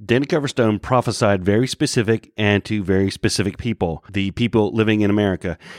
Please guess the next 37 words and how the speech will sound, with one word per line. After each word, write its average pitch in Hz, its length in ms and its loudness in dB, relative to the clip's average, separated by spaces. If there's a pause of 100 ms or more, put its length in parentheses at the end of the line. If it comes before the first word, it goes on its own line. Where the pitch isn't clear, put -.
(140)
And 120 500 0
the 113 380 0
second 165 300 0
charge 101 400 2
of 98 280 2
his 98 240 -4
prophecies 123 460 -2
not 110 180 0
coming 110 220 -2
to 107 80 -2
pass, 87 440 -2 (360)
I'm 139 80 0
gonna 165 100 4
go 147 140 4
over 127 180 4
just 110 240 -2
a - 40 -4
couple - 340 0
of 92 60 -4
things 92 260 0
that 95 100 -2
he 92 140 -6
prophesied 98 500 -2
for 87 340 -2 (320)
September, 85 560 -2
okay? 98 260 0 (200)
In 135 160 2
the 160 60 2
dream 131 200 2
for 131 140 -2
September, 98 760 -2
there, 98 540 2
he 120 220 0
saw 98 240 0
two 156 200 -2
fires, 98 600 -2 (400)
one 113 400 0